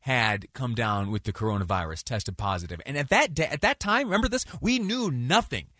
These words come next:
We knew nothing about the coronavirus. In fact, I was combing through some of the archives and old notes of, uh, the program just a, a year ago,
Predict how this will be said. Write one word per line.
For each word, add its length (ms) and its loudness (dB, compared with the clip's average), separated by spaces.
We 200 0
knew 180 -4
nothing 640 2
about 240 6
the 80 -4
coronavirus. 800 2
In 120 -2
fact, 200 4
I 100 4
was 200 0
combing 400 -2
through 460 -2
some 180 0
of 60 2
the 100 2
archives 540 2
and 80 -4
old 200 0
notes 420 0
of, 380 2
uh, 200 2
the 100 -4
program 480 2
just 180 -4
a, 160 -2
a 60 -4
year 300 -2
ago, 460 4